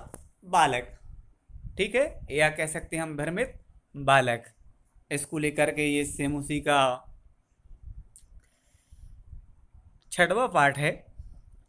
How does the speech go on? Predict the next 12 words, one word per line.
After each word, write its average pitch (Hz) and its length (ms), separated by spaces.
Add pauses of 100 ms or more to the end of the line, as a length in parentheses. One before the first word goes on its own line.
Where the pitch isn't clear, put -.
(1600)
चलिए 139 340 (360)
अब 131 80
हम 131 140
इसको 131 200
शुरू 147 220
करते 156 280
हैं। 202 180 (480)
इसको - 180
शुरू 170 280
करने 180 320
से 175 100
पहले 156 340